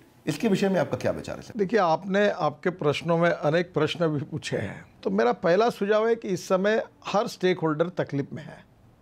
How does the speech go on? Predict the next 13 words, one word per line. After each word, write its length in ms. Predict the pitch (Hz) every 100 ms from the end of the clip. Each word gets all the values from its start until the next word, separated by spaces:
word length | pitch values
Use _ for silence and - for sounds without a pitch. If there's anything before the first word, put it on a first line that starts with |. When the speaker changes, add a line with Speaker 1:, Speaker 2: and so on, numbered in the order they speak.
| _ - - _ - - -
Speaker 2:
और 200 | 175 180
हर 240 | 143 220
स्टेक 360 | - - 190 175
होल्डर 460 | 170 160 185 - - _
अब 160 | 160 165
अड़चन 360 | 156 156 185 185
और 120 | 175
समस्याओं 520 | 143 143 143 151 151
का 100 | 151
सामना 380 | 170 147 139 147
कर 160 | 135 127
रहा 180 | 131
है 100 | 123